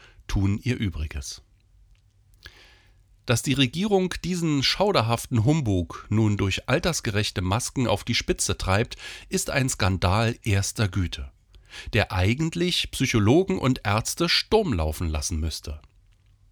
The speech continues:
Doch dem Diktat der Pandemie, das längst seinen eigenen Gesetzen folgt, mag sich keiner widersetzen. Unterstützung für die Gesichtsverhüllungs- und Maskenballfraktion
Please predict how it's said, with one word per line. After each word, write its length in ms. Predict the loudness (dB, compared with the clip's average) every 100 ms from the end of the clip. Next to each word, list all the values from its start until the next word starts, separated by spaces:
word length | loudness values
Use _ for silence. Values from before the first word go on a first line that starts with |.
| _ _
Doch 460 | -2 0 -4 -10 -10 -4
dem 160 | -2
Diktat 460 | -2 0 2 2 2
der 100 | 0
Pandemie, 680 | 2 2 2 2 4 4 2 -4 -18 -20 -20 -20 -2
das 200 | 0 2
längst 320 | 0 0 0
seinen 260 | 2 2 2 0
eigenen 400 | 0 2 0 2
Gesetzen 480 | 2 2 0 -2
folgt, 420 | 0 2 2 0 -10 -18 -14 -2
mag 300 | 0 2 -2
sich 260 | -4 -6
keiner 540 | -6 -2 0 0 0 -2
widersetzen. 640 | -2 -2 -4 -4 -8 -10 -14 _ _ _ _ _ _ _ -20 _ _ _ _ _ _ _ _ _ _
Unterstützung 840 | 0 2 2 2 -2 2 2 2
für 260 | 0 0 0
die 200 | 0 -2
Gesichtsverhüllungs- 1000 | -2 -2 -4 -4 -4 0 2 2 0 -2
und 280 | -2 -2 -2
Maskenballfraktion 1300 | -2 -2 -4 -2 0 0 -4 -6 -2 2 4 2